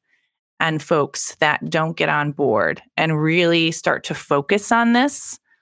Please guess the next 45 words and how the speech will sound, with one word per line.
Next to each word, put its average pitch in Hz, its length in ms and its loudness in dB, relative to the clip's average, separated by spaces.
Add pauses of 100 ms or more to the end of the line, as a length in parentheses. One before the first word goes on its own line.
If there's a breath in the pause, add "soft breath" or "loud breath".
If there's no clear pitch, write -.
(440)
I 180 60 -2
mean, 190 120 2
the 180 60 0
good 254 160 2
news 226 220 4
is 165 120 0
we've 202 160 2
been 190 120 2
focused 165 440 0
on 156 140 2
it - 100 -4
for - 160 -4
a 139 80 0
long 135 380 0
time. 156 500 -2
We're 175 120 2
known 160 440 2
in 143 80 0
the 143 60 0
industry - 760 -2 (480)
as 151 160 -2
a 147 60 2
quality 127 400 0
provider 135 500 0
because 165 380 -2
of 151 80 -4
all 127 180 0
the 127 100 0
things - 360 -2
that - 120 0
we 135 160 0
do - 220 0 (300)
in 156 80 4
a 143 40 2
very 139 200 0
proactive - 560 -2
fashion. - 580 -4
But 156 100 0
I 165 120 2
know 220 160 4
there's 165 180 0
a 143 60 0
lot 131 240 0
of 110 100 -2
people 127 560 -2